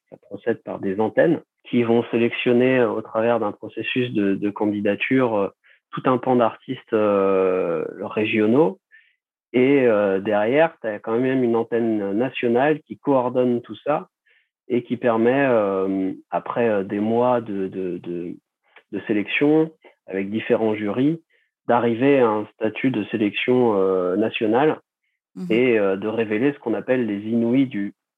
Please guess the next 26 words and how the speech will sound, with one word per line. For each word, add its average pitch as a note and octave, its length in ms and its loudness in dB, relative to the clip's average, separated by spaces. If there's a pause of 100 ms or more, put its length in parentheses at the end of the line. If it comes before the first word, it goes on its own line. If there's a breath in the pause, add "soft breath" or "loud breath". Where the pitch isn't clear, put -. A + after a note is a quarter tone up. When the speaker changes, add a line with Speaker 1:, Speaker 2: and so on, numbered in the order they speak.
Speaker 1:
Printemps A2 300 -2
de A2 80 2
Bourges, D#3 300 0 (200)
Speaker 2:
Oui. F#3 200 -10 (180)
Speaker 1:
qui G#3 200 -10
sont, B2 220 2
euh, G2+ 140 -2
qui G2+ 220 -12
sont A#2+ 120 -2
des, G2 340 0
des G#2 180 -6
artistes, - 460 -8
euh, G2 200 -2
découvertes, A#2+ 540 -2
donc B2 340 -2
à A2+ 100 -4
découvrir A2+ 560 -4
pour - 180 -18
tout D#3 180 -4
un B2+ 100 2
milieu, A#2+ 480 2
euh, G#2 160 0
professionnel A2+ 800 -2
qui, F3 300 -4
en B2+ 120 2
plus, E3+ 240 -4